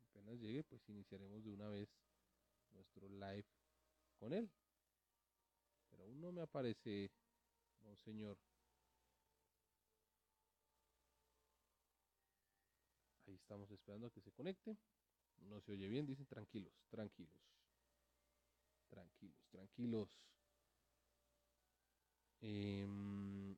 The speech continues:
estoy esperando. Eh, dice, "Aquí estamos", dice Daniel. Listo, saludos de San Carlos. Estoy esperando que llegue Monseñor. Apenas llegue Monseñor, sé que se va a arreglar todo esto.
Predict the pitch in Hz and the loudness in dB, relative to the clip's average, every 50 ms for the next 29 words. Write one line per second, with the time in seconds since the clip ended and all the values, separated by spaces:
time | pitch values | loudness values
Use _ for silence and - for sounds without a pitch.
0 | - - - - - 104 98 - - 120 104 107 117 131 131 - - _ _ _ | -8 -14 -16 -10 -6 -6 -4 0 4 6 8 8 8 8 6 4 0 _ _ _
1 | _ _ _ _ _ _ _ _ _ _ _ _ _ _ _ - - 92 95 98 | _ _ _ _ _ _ _ _ _ _ _ _ _ _ _ -18 -12 -10 -8 -6
2 | 98 95 - 110 101 - 107 95 - 101 101 117 113 104 92 - 110 104 98 95 | -6 -4 -4 -4 -6 -4 -4 -4 -4 -2 0 0 2 0 0 0 0 -2 0 0
3 | 98 117 135 135 - _ _ - - - - - 113 107 98 95 98 101 107 110 | 0 -2 -2 -4 -8 _ _ -14 -14 -14 -12 -10 -8 -6 -6 -4 -4 -2 -2 -4
4 | 104 - 98 92 90 - - 107 101 95 98 110 123 - - - 101 104 - - | -4 -6 -8 -10 -10 -4 2 4 4 4 4 2 -4 -4 -8 -12 -12 -10 -6 -4
5 | 107 98 107 - - - 107 104 104 120 135 135 139 151 156 156 - _ _ _ | -4 -4 -4 -6 -2 0 0 2 6 8 8 8 10 8 4 4 2 _ _ _
6 | _ _ _ _ - 113 120 127 123 117 - 120 113 131 131 117 95 - - _ | _ _ _ _ 0 4 6 6 6 6 6 8 12 12 12 12 12 12 8 _
7 | _ _ _ _ _ _ _ _ _ _ _ - _ - - - 113 113 123 120 | _ _ _ _ _ _ _ _ _ _ _ -20 _ -20 -6 0 4 6 8 8
8 | 127 131 139 139 143 156 151 - 180 175 180 180 160 - - - 95 95 95 92 | 8 8 6 6 4 4 2 2 4 4 4 2 0 -4 -4 -2 0 0 0 -2
9 | - _ - 104 92 - 95 92 92 95 98 104 101 107 104 101 - - - 110 | -2 _ -8 -8 -4 -2 -2 0 2 2 2 2 2 2 2 0 0 -2 -2 0
10 | 123 165 214 - - - | 2 2 2 2 0 -6